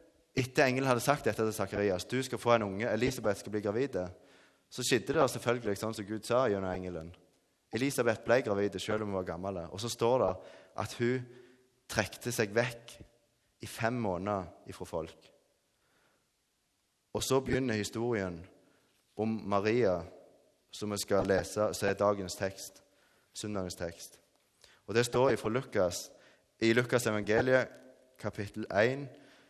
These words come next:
ehm, skal vi se, fra vers, nei, nå tuller jeg, det, det er ikke,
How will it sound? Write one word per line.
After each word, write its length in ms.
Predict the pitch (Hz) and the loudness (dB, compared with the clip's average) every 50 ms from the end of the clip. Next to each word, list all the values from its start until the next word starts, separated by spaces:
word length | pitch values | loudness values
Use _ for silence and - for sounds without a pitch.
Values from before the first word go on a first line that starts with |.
| _ _ _ _ _ _ _ - | _ _ _ _ _ _ _ -6
ehm, 920 | - 95 95 95 95 95 92 92 90 90 85 85 80 80 71 62 85 73 - 90 98 - _ _ | -2 0 0 0 0 0 -2 -2 -4 -6 -8 -10 -10 -12 -12 -12 -14 -14 -16 -18 -20 -20 _ _
skal 160 | - - - 107 | -20 -14 -12 -8
vi 40 | |
se, 400 | 98 - 104 101 101 101 95 92 80 - - - - - | 0 4 4 6 6 6 4 2 -2 -6 -12 -18 -20 -14
fra 160 | - - 110 | -6 -2 4
vers, 320 | 107 104 104 107 - - - | 4 4 4 4 -2 -8 -4
nei, 140 | 104 110 113 | -2 0 0
nå 140 | 113 117 113 | 2 0 -2
tuller 280 | - 110 95 98 110 | 0 -2 0 2 2
jeg, 80 | 113 107 | 2 2
det, 280 | 107 101 98 - - | 0 -2 -4 -6 -2
det 80 | - 104 | 0 0
er 100 | 101 98 | 0 0
ikke, 340 | - - - 117 113 110 | -2 -2 0 0 0 0